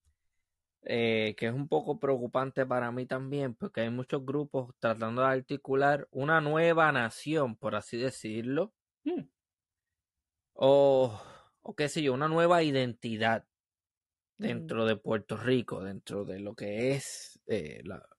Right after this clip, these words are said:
Speaker 1: la, la puertorriqueñidad moderna.
Speaker 2: Mm.
Speaker 1: Eh,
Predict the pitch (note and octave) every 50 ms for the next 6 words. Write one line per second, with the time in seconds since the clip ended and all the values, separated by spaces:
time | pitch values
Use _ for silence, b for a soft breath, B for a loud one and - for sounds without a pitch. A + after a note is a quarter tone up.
0 | _ - A2+ A2 G#2+ G#2+ - - - _ _ - - A2+ - - - A#2 G2+ -
1 | A#2 G#2+ A2 A2+ - B2 A#2 A2 A2 G#2+ G#2+ A#2+ C3+ C#3+ D3+ C#3 A2+ G#2+ A2+ A#2
2 | A2 G2 G2 F2+ - F2 - - - _ _ _ _ _ _ _ _ _ _ _
3 | _ F3 E3 D3+ D3+ D3 - _ _ _ _ _ _ _ _ _ _ _ _ _
4 | _ _ _ _ - B2+ B2 A#2+ A#2+ A#2+ A#2+ A#2 A#2 A2+ A2+ A2 G#2+ - -